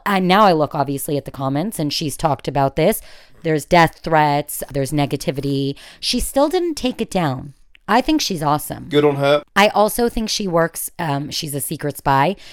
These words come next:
Speaker 1: 'cause her name is Sarah Idan, which is, like, the most Israeli name I've ever heard.
Speaker 2: <laughs>
Speaker 1: She lives in L A. And if you heard in the news piece that she did,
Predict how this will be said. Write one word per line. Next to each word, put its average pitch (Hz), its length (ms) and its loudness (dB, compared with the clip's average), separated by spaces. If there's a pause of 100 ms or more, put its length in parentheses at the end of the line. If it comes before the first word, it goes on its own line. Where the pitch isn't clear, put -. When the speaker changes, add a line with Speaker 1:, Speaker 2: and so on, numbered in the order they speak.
(120)
Speaker 1:
'cause - 180 -2
her 185 120 -2
name 160 220 0
is 185 140 -4
Sarah 156 600 2
Idan, 147 640 -2 (320)
which - 180 -2
is, 160 120 -2
like, 160 180 4 (120)
the 160 140 6
most 156 300 2
Israeli 143 400 2
name 135 180 0
I've 131 220 -2
ever 139 320 2
heard. 135 440 2
Speaker 2:
<laughs> 170 1300 0
Speaker 1:
She - 260 2
lives 185 280 6
in 214 120 4
L 175 220 6
A. 147 340 4 (640)
And 190 160 6
if 196 160 0
you 185 420 4
heard 185 400 4
in 175 220 -2
the 170 80 0
news 160 280 0
piece 165 260 -8
that 156 180 -4
she 165 180 -6
did, 147 400 2